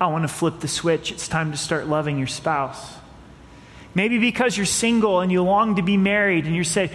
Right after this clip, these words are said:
"I'm tired of being alone and the pain's too much. It's just easier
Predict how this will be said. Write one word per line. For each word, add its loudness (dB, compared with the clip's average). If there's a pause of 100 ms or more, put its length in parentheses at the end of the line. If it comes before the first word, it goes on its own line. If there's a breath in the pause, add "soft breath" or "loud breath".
(140 loud breath)
"I'm -2
tired 0
of -2
being 4
alone 2 (220 loud breath)
and 2
the 4
pain's 0
too 0
much. 2
It's -6
just -2
easier 2